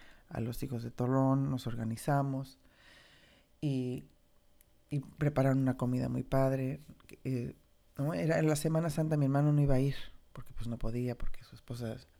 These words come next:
estaba en, <clears throat> en guardia, es cirujana y tiene niños chiquititos. Le dije: "¿Sabes qué, hermano? T-, tienes que ir, güey.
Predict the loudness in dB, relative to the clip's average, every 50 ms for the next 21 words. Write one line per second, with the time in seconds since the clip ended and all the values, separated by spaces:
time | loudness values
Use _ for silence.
0 | _ _ _ -12 -12 -8 -4 -4 -4 -2 -4 -6 -6 -8 -10 -12 -14 -16 -20 -20
1 | -8 -2 0 0 0 0 -4 -6 -6 -2 2 4 6 6 6 4 2 0 0 -2
2 | -4 -6 -10 -12 -10 -4 -2 0 0 0 0 -2 -4 -6 -6 -8 -8 -6 -6 -6
3 | -6 -6 -8 -10 -12 -16 -14 -14 -12 -8 -6 -8 -6 -6 -8 -10 -10 -12 -16 -20
4 | -20 -20 -20 -20 -20 -20 -20 -14 -12 -8 -6 -4 -2 0 0 -2 -2 0 0 0
5 | 2 2 2 0 0 -2 -6 -8 -12 -16 -20 -14 -6 -2 -2 0 0 -2 -4 -8
6 | -10 -12 -10 -12 -14 -18 -20 -20 -20